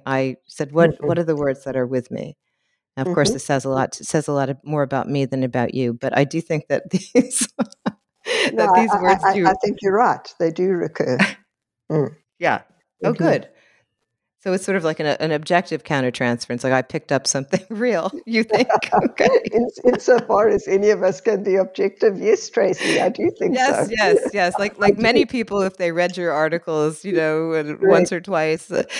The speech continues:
Speaker 1: they would come up with this. Will you talk to us about, um, this, uh, I, I, this, to my mind, your original theoretical contribution is clearly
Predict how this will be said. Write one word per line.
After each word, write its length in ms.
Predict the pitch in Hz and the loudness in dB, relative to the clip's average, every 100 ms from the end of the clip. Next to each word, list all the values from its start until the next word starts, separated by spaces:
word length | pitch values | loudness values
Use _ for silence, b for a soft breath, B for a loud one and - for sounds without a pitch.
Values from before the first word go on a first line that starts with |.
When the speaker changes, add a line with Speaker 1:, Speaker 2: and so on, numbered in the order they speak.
| B - | B 0
Speaker 1:
they 120 | 175 | 0
would 140 | 170 | 0
come 180 | - 175 | -2 -2
up 140 | 160 | -2
with 100 | 165 147 | -2 -2
this. 140 | 135 B B B - | -4 B B B -6
Will 100 | 302 | 0
you 160 | 403 | 0
talk 320 | - 294 269 | 0 0 0
to 100 | 262 226 | 0 -2
us 140 | - | -2
about, 460 | 190 170 156 147 - - | -4 0 0 -2 -6 -6
um, 420 | 151 147 139 139 - - | -2 0 0 -6 -8 2
this, 340 | 156 - - - | 4 4 -4 0
uh, 200 | 143 139 - - - - | 0 0 -4 -6 -4 -4
I, 80 | - | 0
I, 80 | 185 180 175 | 0 0 -2
this, 220 | 226 233 - - | -2 -2 -6 -10
to 80 | - | -6
my 160 | 226 233 | -2 0
mind, 400 | 214 170 160 - | 0 -2 -6 -10
your 320 | 156 151 143 160 | -4 0 0 -2
original 520 | 175 233 208 190 170 | 0 0 0 -2 -2
theoretical 680 | - 170 156 147 151 - 139 | -4 -4 0 0 -2 -4 -8
contribution 1000 | - 143 139 139 131 127 - 131 123 - | -2 -2 0 -4 -2 -2 -2 -2 -2 0
is 200 | 135 - | -2 -4
clearly 760 | - - 196 185 160 147 135 | -10 -8 -4 -2 0 0 -2